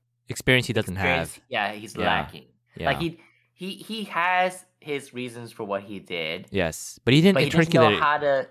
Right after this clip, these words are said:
Speaker 2: yeah,
Speaker 1: Yeah.
Speaker 2: he doesn't know how to say it, you know, in the right way.
Speaker 1: Mm-hmm.
Speaker 2: Um, so I'm not saying he's a hundred percent wrong.
Speaker 1: Yeah.
Speaker 2: But I'm saying Cutie's feelings are,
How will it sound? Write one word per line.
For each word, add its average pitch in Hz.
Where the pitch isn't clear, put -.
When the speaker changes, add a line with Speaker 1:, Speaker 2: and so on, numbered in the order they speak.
Speaker 2:
yeah, 143
Speaker 1:
Yeah. 175
Speaker 2:
he 165
doesn't 175
know 180
how 170
to 151
say 113
it, 92
you 104
know, 98
in 98
the 95
right 98
way. 90
Speaker 1:
Mm-hmm. 92
Speaker 2:
Um, 95
so 156
I'm 165
not 202
saying 175
he's 156
a 127
hundred 135
percent 117
wrong. 95
Speaker 1:
Yeah. -
Speaker 2:
But 123
I'm 127
saying 160
Cutie's 143
feelings 98
are, 95